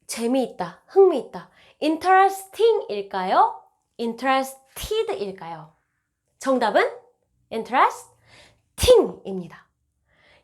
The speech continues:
영화는 자기가 흥미를 주는 거죠. 영화는 자기가 흥미를 느끼는 대상이 아닙니다. 그래서 this movie is interesting이 맞아요.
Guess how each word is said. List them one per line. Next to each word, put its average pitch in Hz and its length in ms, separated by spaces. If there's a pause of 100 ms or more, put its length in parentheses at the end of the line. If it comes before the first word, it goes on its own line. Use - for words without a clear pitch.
영화는 427 920
자기가 392 520
흥미를 453 440 (400)
주는 392 500
거죠. 330 400 (1080)
영화는 392 480
자기가 247 400
흥미를 392 460
느끼는 269 460
대상이 240 460
아닙니다. 170 640 (260)
그래서 247 500 (260)
this 240 240
movie 247 460
is 190 340
interesting이 202 1040
맞아요. 160 360